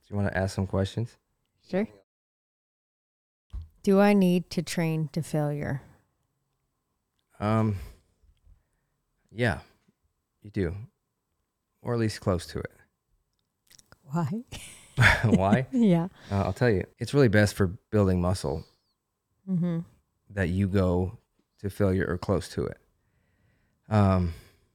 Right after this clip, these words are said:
Speaker 1: you can still build muscle, like, one, two, three reps shy of failure.
Speaker 2: Mm-hmm.
Speaker 1: So leaving, so, like, R P E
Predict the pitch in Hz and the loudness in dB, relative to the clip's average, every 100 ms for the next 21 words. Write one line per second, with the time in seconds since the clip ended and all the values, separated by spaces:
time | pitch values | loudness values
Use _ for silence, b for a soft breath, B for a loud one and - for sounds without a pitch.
0 | _ _ _ _ _ _ _ _ _ _ | _ _ _ _ _ _ _ _ _ _
1 | _ - 120 123 104 131 113 110 98 95 | _ -4 0 0 2 4 6 6 4 2
2 | - 98 87 78 73 _ _ _ _ _ | 2 0 2 0 -4 _ _ _ _ _
3 | _ _ _ _ _ _ _ _ _ - | _ _ _ _ _ _ _ _ _ -16
4 | 98 104 101 98 98 85 - 101 98 95 | -2 2 4 4 2 -2 -2 2 4 4
5 | 95 - _ _ _ _ _ - - 110 | 0 -4 _ _ _ _ _ -16 -2 2
6 | 98 90 95 - - 98 90 95 92 101 | 2 4 2 0 -2 2 4 2 2 2
7 | 104 117 135 - 196 170 170 95 98 98 | 2 0 -4 -6 -4 -2 0 0 2 2
8 | 95 95 - - - 101 92 - 95 - | 2 0 -2 -6 0 2 2 0 -2 0
9 | 85 87 92 87 | -2 0 -2 -2